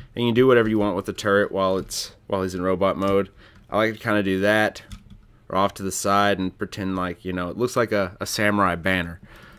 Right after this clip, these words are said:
Because this guy, guy is a badass skull-faced samurai. Look at him. He's metal. I mean, he's plastic, but he's totally metal in the verb or adjective sense. I know my parts of speech, motherfucker. Hi.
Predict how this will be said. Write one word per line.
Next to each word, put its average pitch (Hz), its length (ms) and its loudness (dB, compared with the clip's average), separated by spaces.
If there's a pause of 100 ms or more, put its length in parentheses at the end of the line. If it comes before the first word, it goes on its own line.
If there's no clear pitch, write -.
Because 120 240 -4
this 120 140 -2
guy, 110 440 2
guy 98 180 2
is 101 80 0
a 98 40 0
badass 101 460 -2
skull-faced 117 680 -4
samurai. 131 300 0
Look 156 240 0
at - 80 -10
him. 76 160 -16 (720)
He's 101 160 -8
metal. 110 480 -2 (420)
I 101 100 -2
mean, 113 80 2
he's 95 100 -2
plastic, 147 680 4
but 104 100 0
he's 92 120 -4
totally 107 400 2
metal 101 360 0 (140)
in 92 300 -6
the 80 200 -10 (280)
verb 101 520 2
or 82 240 -8
adjective 92 440 -4
sense. - 340 -12 (100)
I 98 140 -2
know 104 160 -2
my 90 160 -4
parts 82 300 -8
of 71 80 -14
speech, - 320 -8
motherfucker. - 520 -12 (3000)
Hi. 175 640 6